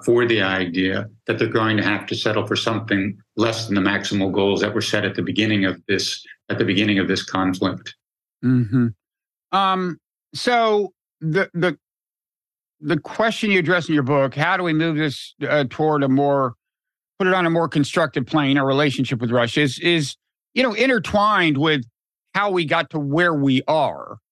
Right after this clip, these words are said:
Speaker 1: Mm-hmm.
Speaker 2: Uh, and, and, and, and, and what, uh, you know, how American policy has played out up to this point. Um, and, uh, which in turn is related to the question of, like, uh, why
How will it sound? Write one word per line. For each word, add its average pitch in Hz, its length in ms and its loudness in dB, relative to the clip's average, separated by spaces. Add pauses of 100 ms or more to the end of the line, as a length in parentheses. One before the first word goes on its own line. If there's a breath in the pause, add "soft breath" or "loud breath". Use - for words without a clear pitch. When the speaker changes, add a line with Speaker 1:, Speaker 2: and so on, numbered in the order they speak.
(400)
Speaker 1:
Mm-hmm. 123 80 2
Speaker 2:
Uh, 120 600 2
and, 151 220 0
and, 143 320 0
and, 147 300 2
and, 139 400 2
and 139 360 2
what, 165 300 2 (120)
uh, 123 920 0
you 151 120 0
know, 127 120 2
how 165 340 0
American 147 580 2
policy 147 640 0
has 135 420 0 (140)
played 147 340 2
out 139 400 0
up 139 160 -2 (100)
to 143 100 -2
this 113 420 -4 (140)
point. 113 500 0 (640)
Um, 143 600 0 (120)
and, 147 760 2 (180)
uh, 139 720 0 (100)
which 143 340 0
in 160 80 2
turn 233 220 2
is 170 120 0
related 147 420 2
to 131 60 0
the 135 80 0
question 139 380 -2
of, 123 100 0
like, 127 380 0
uh, 123 320 2 (560)
why 143 400 0